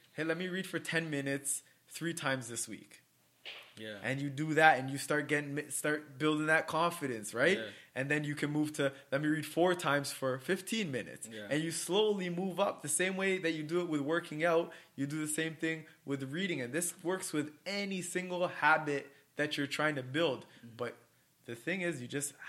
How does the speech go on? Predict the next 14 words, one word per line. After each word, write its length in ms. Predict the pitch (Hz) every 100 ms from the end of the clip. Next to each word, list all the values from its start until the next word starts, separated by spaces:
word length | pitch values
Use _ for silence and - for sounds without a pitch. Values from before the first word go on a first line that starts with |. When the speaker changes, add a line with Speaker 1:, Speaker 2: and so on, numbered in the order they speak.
| -
Speaker 1:
have 260 | 127 127
to 100 | -
start 340 | 127 - 120 113
small. 420 | - 120 104 -
Start 240 | - 143 160
Speaker 2:
Yeah. 40 |
Speaker 1:
small 380 | - 143 135 139
and 160 | - 120
focus 420 | - 117 - -
on 120 | 90 85 65
it. 80 | - _
Speaker 2:
Yeah. 240 | 107 101 104 - - - - -
I 120 | 127
think, 340 | 131 165 151